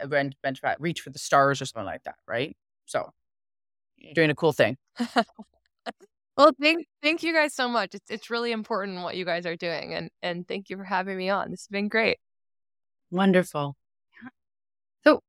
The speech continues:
Speaker 3: last thing, what is, what's happening in your world right now? Um, like, I know that we're gonna connect everybody to your LinkedIn, your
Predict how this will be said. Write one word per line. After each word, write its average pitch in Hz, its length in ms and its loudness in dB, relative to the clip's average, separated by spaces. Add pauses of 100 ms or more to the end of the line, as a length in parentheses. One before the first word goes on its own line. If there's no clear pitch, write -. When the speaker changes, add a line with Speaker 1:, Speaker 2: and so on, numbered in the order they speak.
(460)
Speaker 3:
last 247 340 6
thing, 294 300 6
what 240 500 4
is, 302 460 0
what's 269 240 4
happening 277 360 4
in 254 100 6
your 240 120 4
world 196 320 6
right 190 160 6
now? 165 400 4
Um, 175 520 2
like, 175 260 2 (500)
I 208 140 4
know 208 200 4
that 202 120 2
we're 196 80 2
gonna 196 220 2
connect - 720 -4
everybody 185 520 0
to 170 420 0
your 165 260 0
LinkedIn, 254 680 2
your 175 320 2